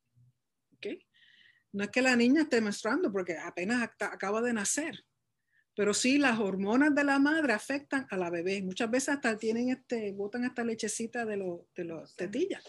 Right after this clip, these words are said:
Speaker 1: ¿Ok? Por lo tanto, en la, en la hembra, las hormonas de su madre le pueden afectar y la niña puede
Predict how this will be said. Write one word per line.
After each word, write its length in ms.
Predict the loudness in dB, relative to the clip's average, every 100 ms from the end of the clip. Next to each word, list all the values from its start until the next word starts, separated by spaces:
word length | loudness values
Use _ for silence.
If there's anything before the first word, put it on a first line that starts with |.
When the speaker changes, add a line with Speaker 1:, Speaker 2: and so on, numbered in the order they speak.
| -20 _ _
Speaker 1:
¿Ok? 200 | -10 -8 -8 -12 _ -20 -20 -20 -20 _ _
Por 120 | -2
lo 80 | 4
tanto, 480 | 6 6 6 4 4
en 160 | 0 2
la, 240 | 2 2 0
en 140 | -2
la 200 | 0 2
hembra, 500 | 4 4 4 4 4
las 180 | 2 0
hormonas 380 | 0 0 0 0
de 80 |
su 180 | 0 2
madre 300 | 4 4 2
le 120 | 0
pueden 280 | 0 -2 0
afectar 600 | -2 -4 -4 0 0 -2 _
y 140 | -4 -2
la 120 | 0
niña 340 | 2 2 0
puede 320 | 0 0 0